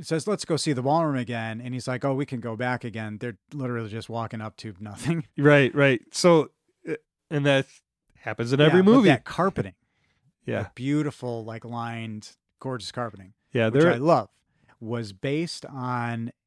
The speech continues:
Speaker 1: artwork from somebody that apparently, and, and it made it my whole time there, I think, but they ultimately got sued for that carpeting, and the artist,
Speaker 2: Oh, man.
Speaker 1: like, sued them for the likeness or whatever,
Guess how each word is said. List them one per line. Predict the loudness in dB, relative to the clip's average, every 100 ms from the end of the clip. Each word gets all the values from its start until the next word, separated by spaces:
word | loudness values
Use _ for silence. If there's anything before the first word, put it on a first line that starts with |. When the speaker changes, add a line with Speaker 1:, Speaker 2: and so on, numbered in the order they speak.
| _
Speaker 1:
artwork | -6 -4 -4 -6 -8
from | -8 -8 -6
somebody | -6 -4 -4 -4 -6 _ _ _ -8
that | -8
apparently, | -8 -12 _ -8 -4 -4 -4 -6 -4 -4 -6 -8 _ _ _
and, | -6 -4 -2 -4
and | -6 -6
it |
made | -4 -4 -2 -2
it | -4
my | -4 -4 -2
whole | -4 -6
time | -8 -10 -8 -6
there, | -4
I | -6
think, | -8 -8 -8 -8 -14 _ _ _ _ _
but | -6 -2 -2 -4 -6
they | -4
ultimately | -4 -4 -6 -6 -6
got | -8 -10
sued | -8 -4 -4 -4
for | -8
that | -8
carpeting, | -8 -10 -6 -4 -4
and | -4
the | -6
artist, | -6 -6 -4 -4 -6 -14 -18 _ _ _ _ _ _
Speaker 2:
Oh, | -6 -4
man. | -6 -8
Speaker 1:
like, | -8 -8
sued | -6 -6 -4
them | -4 -6
for | -8
the | -8
likeness | -6 -8 -6 -8 -4
or | -4
whatever, | -2 -2 -4 -6